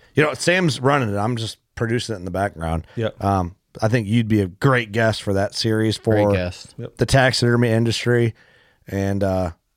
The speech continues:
Speaker 1: dude.
Speaker 2: We've done a couple of things for Sam. We're just waiting on some, uh, final how it works out.
Speaker 1: Yeah. Yeah.
Speaker 2: And we, and we
Speaker 3: Cool.
Speaker 2: got other stuff in the work with Sam, so
Speaker 1: Awesome,
Speaker 2: we
Speaker 1: dude.
Speaker 2: are.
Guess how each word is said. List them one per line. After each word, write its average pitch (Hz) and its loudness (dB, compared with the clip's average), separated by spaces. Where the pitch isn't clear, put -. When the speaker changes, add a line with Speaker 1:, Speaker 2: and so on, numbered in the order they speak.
Speaker 1:
dude. 107 0
Speaker 2:
We've 139 2
done 151 2
a 170 0
couple 127 0
of 113 -2
things 117 -2
for 107 -8
Sam. 117 -2
We're 104 -2
just 101 -10
waiting 117 0
on 113 -2
some, 104 -8
uh, 95 -6
final 101 -6
how 113 0
it - -4
works 104 -2
out. 92 -4
Speaker 1:
Yeah. 127 2
Yeah. 117 2
Speaker 2:
And 110 2
we, 113 2
and 113 0
we 120 4
Speaker 3:
Cool. 120 2
Speaker 2:
got 117 2
other 117 2
stuff 117 -2
in 113 -4
the 113 -2
work 110 -2
with 110 -6
Sam, 110 -6
so 98 -8
Speaker 1:
Awesome, 90 -2
Speaker 2:
we 110 -2
Speaker 1:
dude. 107 2
Speaker 2:
are. 98 0